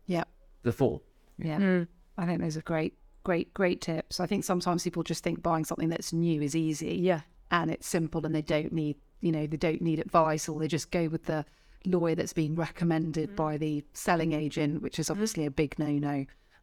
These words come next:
Speaker 1: Um, so I think those are great tips. Um,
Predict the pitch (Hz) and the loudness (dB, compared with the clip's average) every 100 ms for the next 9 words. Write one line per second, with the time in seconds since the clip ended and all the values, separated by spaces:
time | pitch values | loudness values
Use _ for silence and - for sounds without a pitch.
0 | - 160 151 147 143 - 170 160 175 165 | -4 -2 0 -2 -4 -2 0 0 0 -2
1 | 151 156 160 165 - 156 - - - - | -4 -4 -4 -4 -4 -4 -4 -8 -16 -16
2 | - _ _ - 220 175 175 175 | -20 _ _ -2 2 4 4 2